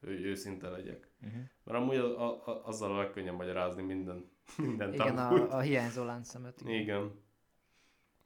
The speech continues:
Speaker 1: És hát igazából ez, ezeket a szasszaniakat azért, hát a, a szürkék hozták létre.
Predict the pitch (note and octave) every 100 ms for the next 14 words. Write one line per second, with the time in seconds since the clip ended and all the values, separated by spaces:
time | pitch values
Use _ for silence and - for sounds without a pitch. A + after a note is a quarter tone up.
0 | - _ - - _ A2+ A2+ A2+ A#2 B2+
1 | - - C#3 C#3+ C#3+ C#3+ C#3+ C#3+ - B2
2 | B2+ B2+ B2+ B2 - B2 - - - G#2+
3 | G#2+ G#2+ A#2+ C3 C3 A2+ A2 - - -
4 | A2+ - - - - D#3+ - G#2 G2 G#2
5 | - F2+ - E2 - -